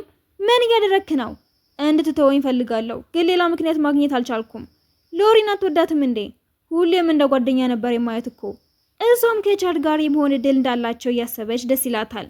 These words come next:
በቀጣዩ ቀንም አያ ዝግጅቱ ላይ አስፈሪው ቤት ውስጥ ልትገባ ስትል ክሮስ ይደውላትና እንዲገናኙ ይነግራታል። እሷም ልታስፈራራው ብትሞክርም ያስቆማትና «እነ ሎሪ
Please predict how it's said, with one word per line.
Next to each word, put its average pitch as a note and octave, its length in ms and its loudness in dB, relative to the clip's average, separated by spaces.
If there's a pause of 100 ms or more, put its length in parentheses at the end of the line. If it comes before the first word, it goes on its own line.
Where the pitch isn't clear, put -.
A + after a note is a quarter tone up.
(460)
በቀጣዩ A4 540 2
ቀንም D#4+ 320 -2 (160)
አያ G4 240 0
ዝግጅቱ D4+ 460 0
ላይ C4+ 140 0
አስፈሪው B3+ 420 -2
ቤት B3 180 -2
ውስጥ C4+ 180 -6
ልትገባ A#3 520 -4
ስትል B3 280 -6 (360)
ክሮስ A#4 280 4
ይደውላትና D#4+ 680 2
እንዲገናኙ A#3+ 540 -2
ይነግራታል። A#3+ 560 -2 (400)
እሷም A4 360 2
ልታስፈራራው D#4+ 640 -2
ብትሞክርም C4+ 580 -2
ያስቆማትና A#3+ 580 -4 (460)
«እነ D4+ 320 2
ሎሪ C#4+ 240 4